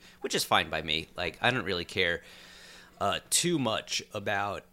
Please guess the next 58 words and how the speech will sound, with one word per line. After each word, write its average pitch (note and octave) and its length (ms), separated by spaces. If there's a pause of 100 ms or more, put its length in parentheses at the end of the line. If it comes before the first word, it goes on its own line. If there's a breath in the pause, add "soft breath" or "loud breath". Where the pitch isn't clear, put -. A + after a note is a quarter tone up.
(180)
you G#2 100
know, F2 80
stories F2+ 640
in F2+ 40
a D#2 40
puzzle D#2 420
game, D2+ 380
like, D2+ 180
especially F2+ 400
in - 60
Celeste, D2+ 400
I A#1+ 60
really B1+ 260
didn't C#2+ 200
care C#2 180
for - 100
the - 80
story C2 240
that A1 120
much. - 200
But - 200
anyway, E2+ 340 (500 loud breath)
um, F#2 720 (240)
you A2 80
know, F#2 80
I, E2+ 160
I G2+ 100
like F2 180
the E2+ 80
puzzles, D#2+ 480
but D#2 260
I E2+ 100
didn't E2 180
really, D#2+ 420
you D#2+ 100
know, D2+ 100
it's D2+ 120
like, F2 120
"Oh, G2 300
the E2 120
writing D2+ 520
is - 140
a F#2 40
little A#2 220
bit G#2 200
whack," F#2 520
and, B1+ 400
you C#2 80
know, C#2 160
I D2+ 40
don't D#2+ 160
know. A#1+ 180 (500 loud breath)
But, - 260 (160)
so - 200
there C#3+ 80
wasn't, E3+ 320 (120)
like, G#2+ 320
any G2+ 480